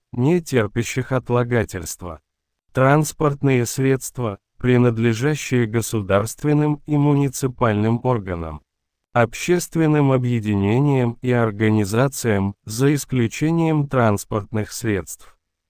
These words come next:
принадлежащих дипломатическим представительствам и консульским учреждениям иностранных государств, представительствам международных организаций,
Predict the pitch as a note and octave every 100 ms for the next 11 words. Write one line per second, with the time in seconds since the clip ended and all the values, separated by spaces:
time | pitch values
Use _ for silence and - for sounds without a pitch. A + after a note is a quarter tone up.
0 | _ _ - B2+ B2+ B2+ A#2+ B2+ B2 F#3
1 | - E3 C3 B2 B2+ B2+ A2+ G#2+ G2 D3+
2 | - C3+ - C3 B2 A#2+ A#2+ G#2+ - A2+
3 | G#2 A#2 C#3+ D3+ C3+ - C#3 C3+ - B2+
4 | A#2 A#2+ B2 C3+ D#3 D3 - - C3+ B2+
5 | - A#2 G2+ F2 G#2+ C#3 D3+ D3+ D3 C#3+
6 | D3 C#3 - A#2+ G2+ F#2+ F#2+ G2 A2 -
7 | A#2 A2+ G2 E2 - - _ _ _ _
8 | _ _ B2+ B2+ B2 - B2+ B2 F3+ F3+
9 | F3 D#3 - D3 C3+ C#3 A2+ B2 A2+ A2
10 | A2+ B2 C3+ B2 - A#2+ A2+ G#2 A2+ A2+
11 | G#2+ C3+ C#3 - A#2